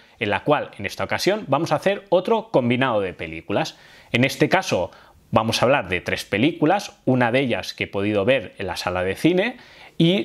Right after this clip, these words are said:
las otras dos que he podido ver a través de la plataforma Netflix. Bueno, la primera película de la que vamos a hablar va a ser la de Viudas,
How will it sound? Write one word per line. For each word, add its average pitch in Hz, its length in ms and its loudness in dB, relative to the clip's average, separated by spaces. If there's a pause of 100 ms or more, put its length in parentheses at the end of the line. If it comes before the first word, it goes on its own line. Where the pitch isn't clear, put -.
las 127 160 2
otras 120 300 2
dos 165 240 2
que - 160 -2
he 123 40 0
podido 127 300 2
ver 151 160 2
a 143 80 -2
través 117 260 -4
de 135 80 -4
la 120 140 -2
plataforma 127 680 -4
Netflix. - 680 -10
Bueno, 127 400 2
la 131 220 4
primera 131 360 2
película 135 480 0
de 98 100 -2
la 95 120 -2
que 98 100 -8
vamos 101 320 -4
a 104 40 0
hablar 107 360 -2
va 98 60 -4
a 92 40 -4
ser 107 220 -6
la 92 160 -4
de 87 260 -6
Viudas, 135 600 0